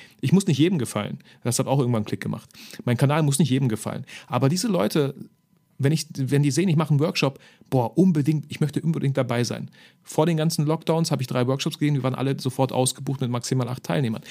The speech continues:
Da kommt dann in Anführungsstrichen das Geld, das Business so. Weil ich vorher einfach super viel kostenlos gemacht habe, super viel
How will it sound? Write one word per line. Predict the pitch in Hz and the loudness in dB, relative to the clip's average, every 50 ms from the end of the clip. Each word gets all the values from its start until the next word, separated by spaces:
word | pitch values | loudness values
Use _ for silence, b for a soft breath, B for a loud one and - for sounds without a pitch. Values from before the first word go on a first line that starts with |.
| B B B B B _ - | B B B B B _ 2
Da | 165 180 196 165 131 139 160 165 - - _ _ _ _ _ _ - | 4 4 4 4 2 2 0 -4 -6 -12 _ _ _ _ _ _ 0
kommt | - 175 165 160 151 | 2 4 4 4 4
dann | 135 123 123 | 2 2 2
in | - - 113 | 0 -4 -2
Anführungsstrichen | - 127 127 - - 131 120 120 117 - - 123 - - 120 | 0 -2 -2 0 0 0 0 0 -2 -4 -4 -4 -2 -2 -2
das | 110 110 - - | -2 -2 -2 -2
Geld, | - 107 98 101 - - - - | -2 -2 -2 -2 -6 -10 -10 -8
das | - - - | -6 -4 0
Business | - 120 113 113 123 107 98 - - | 2 2 2 2 2 0 -2 -4 -6
so. | - 104 107 98 - - B B B B B B B B B - | -4 -4 -4 -4 -4 -8 B B B B B B B B B 0
Weil | 120 123 | 2 2
ich | 127 127 - | 2 2 2
vorher | - 156 151 135 | 2 2 2 2
einfach | 117 123 - 120 | 0 -2 -2 -2
super | 107 113 117 160 147 - 113 107 | 0 0 0 0 0 0 -2 -4
viel | - - 120 107 | -2 -2 -2 -2
kostenlos | - - 123 117 - - 117 107 - - | 0 0 0 0 0 0 0 0 -2 -2
gemacht | - 107 98 95 - | -4 -4 -4 -4 -6
habe, | 117 101 - | -6 -4 -2
super | 135 127 127 113 | -2 -2 -2 -2
viel | - 127 117 107 | 0 -2 -2 -2